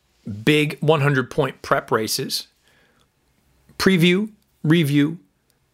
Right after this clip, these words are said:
races leading into and including the Kentucky Derby, the Preakness, and the Belmont,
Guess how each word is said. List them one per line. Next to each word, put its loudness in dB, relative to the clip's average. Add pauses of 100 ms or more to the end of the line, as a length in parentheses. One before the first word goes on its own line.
(140)
races 2
leading 0
into 2
and 2
including 2
the -6
Kentucky -4
Derby, -2
the -6
Preakness, -4
and -8
the -4
Belmont, -2